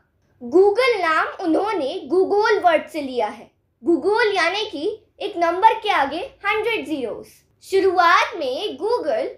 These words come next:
स्टैनफोर्ड यूनिवर्सिटी की वेबसाइट के अंदर चलती थी, लेकिन कुछ टाइम बाद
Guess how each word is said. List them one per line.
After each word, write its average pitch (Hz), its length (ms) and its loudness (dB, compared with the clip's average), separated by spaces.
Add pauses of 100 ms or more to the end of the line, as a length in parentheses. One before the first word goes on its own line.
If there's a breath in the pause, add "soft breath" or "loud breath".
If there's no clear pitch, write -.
(120)
स्टैनफोर्ड 427 720 -2
यूनिवर्सिटी 320 640 0
की 311 260 -4
वेबसाइट 381 640 -2
के 370 60 -6
अंदर 285 260 -2
चलती 220 400 -8
थी, - 200 -20 (300)
लेकिन 311 300 0
कुछ 415 360 -8
टाइम 381 280 0
बाद 349 320 2